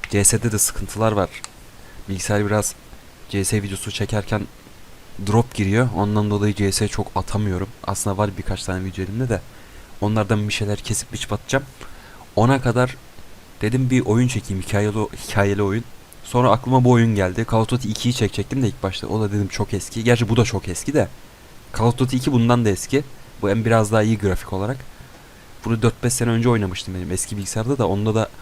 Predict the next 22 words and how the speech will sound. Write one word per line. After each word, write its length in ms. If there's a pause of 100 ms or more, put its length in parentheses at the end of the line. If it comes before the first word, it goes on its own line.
(320)
bilgisayar 280
kendi 220
kendine 220
kapanıyordu. 500
Bir 40
türlü 260
bitiremedim 500
oyunu. 160
Birkaç 300
bölüm 160
anca 220
oynayabildim. 480 (2000)
Dedim 280
bunu 120
çekeyim 460
ya 140
o 60
zaman 220
yani. 400 (1080)
Çok 240
da 100
bir 300